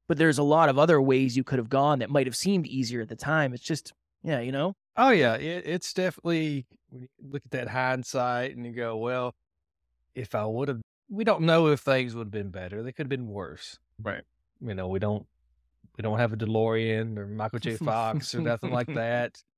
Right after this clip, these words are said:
Speaker 2: You know, the past is a place of reference, not residence.
Speaker 1: Mm.
Speaker 2: And run across that a lot. It's really hard to get people to see that, hey, the past is the past. Good or bad, it's done. It's over with. It's carved in stone. It's not gonna change.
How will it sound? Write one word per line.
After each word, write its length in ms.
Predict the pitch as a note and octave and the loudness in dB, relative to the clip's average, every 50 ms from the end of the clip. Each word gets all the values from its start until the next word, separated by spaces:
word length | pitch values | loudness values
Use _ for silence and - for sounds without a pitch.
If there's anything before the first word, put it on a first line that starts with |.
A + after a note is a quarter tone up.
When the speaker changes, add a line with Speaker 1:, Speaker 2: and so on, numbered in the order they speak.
| _ _ | _ _
Speaker 2:
You 80 | - A#2 | -12 -10
know, 40 | A2+ | -8
the 80 | A2 | -8
past 480 | A2 - C3 B2+ B2+ B2 A#2+ B2 - - | -2 4 6 6 8 8 6 4 2 -2
is 100 | A#2+ A2+ | -6 -6
a 60 | A#2+ | -6
place 340 | - - C3+ B2 A#2+ - - | -4 -2 -2 0 0 -2 -4
of 140 | A#2 G#2+ A2 | -8 -8 -4
reference, 680 | A#2 A#2 B2 B2+ B2 - A#2+ A#2 A#2+ - - - - | -2 -2 0 -2 -2 -4 -4 -6 -6 -6 -8 -12 -10
not 240 | - A#2 A#2 A#2+ G2 G2+ | -6 -4 -4 -4 -4 -2
residence. 800 | A#2 A#2+ B2 A2+ B2 A#2 A#2 A#2+ A#2+ A#2 - - - - - - _ _ _ _ _ | -2 -2 -2 -2 -2 -4 -2 -2 -4 -4 -8 -12 -16 -16 -16 -20 _ _ _ _ _
Speaker 1:
Mm. 260 | D#3+ D#3+ D#3 D#3 D3+ D3 _ _ _ - | -10 -10 -8 -8 -10 -12 _ _ _ -16
Speaker 2:
And 460 | - G2+ F#2+ F#2+ F#2 F#2 F#2 F#2+ F#2+ - - | -14 -12 -10 -8 -8 -8 -8 -8 -8 -10 -10
run 120 | A#2+ B2 | -10 -10
across 320 | A#2+ - C3 A#2 A2 - | 0 2 2 2 2 2
that 160 | - B2 A2 G2+ | 2 0 0 0
a 40 | |
lot. 480 | G2+ G2 G2+ G2+ G#2 G#2+ G#2+ G#2+ G#2+ - - _ | 0 -2 0 2 2 2 2 2 0 -2 -6 _
It's 440 | - G#2+ G#2 G2 F#2+ - - - - - | -8 -8 -6 -6 -8 -10 -12 -18 -14 -10
really 400 | G#2+ G2+ G#2 G#2 G2+ G2 F#2+ F2+ - _ _ _ | -8 -6 -4 -4 -4 -4 -6 -8 -10 _ _ _
hard 200 | A2+ A#2 A#2 A2+ | -2 0 0 0
to 40 | G#2+ | 0
get 140 | G#2 G#2+ G2 | -2 -6 -4
people 260 | - A2+ G#2+ - - G#2 | -4 -4 -4 -4 -6 -8
to 160 | G#2+ G#2 G2 | -6 -8 -8
see 360 | - - - G2+ G#2 G#2 G#2 | -6 -4 -2 0 2 2 0
that, 200 | G2+ G#2+ G#2 - | -2 -4 -6 -6
hey, 380 | G#2 G2 F#2+ G2 G2 G2 F#2+ G2+ - _ _ | -4 -4 -4 -4 -4 -6 -6 -8 -12 _ _
the 120 | - B2+ B2+ | -14 -14 -8
past 340 | - C3+ C3+ D#3+ F3+ D#3+ - | -2 0 2 2 2 0 -2
is 60 | C3 | -6
the 60 | B2+ B2+ | -12 -10
past. 580 | - C3 C#3 C#3 A2 - - - - - _ _ D3+ | -8 -8 -6 -6 -8 -10 -12 -14 -18 -20 _ _ -6
Good 180 | A2+ B2+ D#3+ E3+ | -2 0 0 2
or 20 | D3+ | 4
bad, 500 | D#3 D#3 D#3 D#3+ D#3+ D#3+ D#3 D3 C#3+ C3 - _ | 6 8 8 8 8 6 6 4 -2 -8 -12 _
it's 220 | - - A2 - - | -14 -14 -14 -14 -8
done. 560 | B2+ C3 C3 C3+ C#3 C3+ C3+ C3+ C3+ B2+ A#2+ - _ - | -4 -2 -2 0 0 -2 -2 -4 -4 -8 -10 -12 _ -18
It's 140 | A#2 - - | -14 -8 -4
over 220 | B2+ B2+ A#2+ A2+ | -4 -4 -4 -6
with. 540 | A2+ A#2 A#2 A#2+ A#2+ A#2 A2 - - - _ _ | -6 -4 -2 -2 -2 -4 -4 -8 -16 -20 _ _
It's 160 | - F#2+ - - | -14 -12 -12 -6
carved 340 | - B2 A#2 A#2 A#2 A2 | -4 -2 0 0 0 -2
in 100 | A#2 G2+ | -4 -6
stone. 500 | G2+ - - A#2+ A#2 A#2 A#2+ A#2 A2+ A2+ A2 | -8 -6 -6 -4 -4 -2 -2 -4 -4 -6 -6
It's 140 | G2 - - | -8 -6 -4
not 180 | A#2 A2+ A2 | -2 -2 -2
gonna 180 | G#2+ A2 G#2+ G#2 | -4 -4 -6 -6
change. 720 | F#2+ - - A2+ A2+ A2+ A2 A2 A2 G#2+ G#2 G#2 - - | -6 -4 -2 -2 -2 0 0 -2 -2 -2 -4 -6 -10 -14